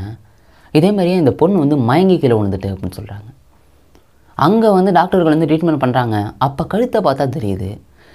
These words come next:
இந்த பொண்ணு வந்து தூக்க மாட்டிருக்கு அப்படின்னு, ஏன்னா கழுத்துல காயம் இருக்கிறதுனால. அதுக்கப்புறம் வந்து அவங்க வந்து ஹச் ஒரு வார்டன்ட்ட கேட்குறாங்க, "உண்மையிலே தூக்க மாட்டிக்கிட்டா?" அப்படின்னு. அதுக்கப்புறம் தான் அவங்க "ஆமா" அப்படின்னு சொல்லியிருந்திருக்காங்க. யோசிச்சு பாருங்க,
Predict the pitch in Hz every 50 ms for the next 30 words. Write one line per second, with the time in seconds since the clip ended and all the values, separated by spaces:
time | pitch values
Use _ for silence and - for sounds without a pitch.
0 | - - - 151 147 143 - 151 165 175 170 156 147 143 135 - 151 143 147 139
1 | 120 107 95 98 98 - 101 101 95 92 - 95 98 113 127 135 135 135 147 147
2 | 147 135 117 - 110 110 120 117 113 104 98 - 95 95 98 101 101 101 104 -
3 | _ _ _ _ _ _ _ _ _ _ _ _ _ - - _ _ _ _ -
4 | 117 143 165 190 190 - 156 131 175 175 170 156 135 123 117 127 131 139 - -
5 | 117 120 127 131 127 127 123 123 131 139 135 113 135 147 143 123 113 107 101 98
6 | 98 - - - - - 110 113 131 151 156 147 135 120 113 104 107 104 104 101
7 | 98 107 120 127 131 127 135 135 131 135 120 107 101 98 95 95 98 95 95 92
8 | - 98 92 95 - - - - - - - 110 131 156 151 151 143 - 139 135
9 | 135 139 135 131 123 113 104 104 101 98 101 101 98 - 95 - 98 98 95 92
10 | 90 92 98 95 92 92 104 127 143 139 151 127 120 117 113 127 160 202 226 -